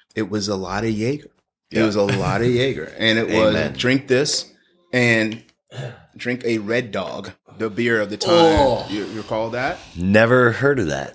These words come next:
Speaker 1: Okay.
Speaker 3: Oh, yeah,
Speaker 1: It's a,
Speaker 3: buddy.
Speaker 1: it's a good reason
Speaker 3: Oh.
Speaker 1: why. Um, so it was a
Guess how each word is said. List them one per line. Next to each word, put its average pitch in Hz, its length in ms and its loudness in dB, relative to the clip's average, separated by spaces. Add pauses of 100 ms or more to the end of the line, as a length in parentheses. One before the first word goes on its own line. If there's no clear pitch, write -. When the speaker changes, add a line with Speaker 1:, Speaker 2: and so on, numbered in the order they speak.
Speaker 1:
Okay. 110 100 -8 (260)
Speaker 3:
Oh, 139 160 2
yeah, 123 240 2
Speaker 1:
It's 120 40 -4
a, 117 160 -4
Speaker 3:
buddy. 98 100 -6
Speaker 1:
it's 92 140 -4
a 117 40 -8
good 117 160 -4
reason 139 240 0
Speaker 3:
Oh. 135 40 2
Speaker 1:
why. 104 520 2 (240)
Um, 117 380 2
so 110 500 0
it 117 120 -2
was 110 420 -2 (560)
a 110 280 2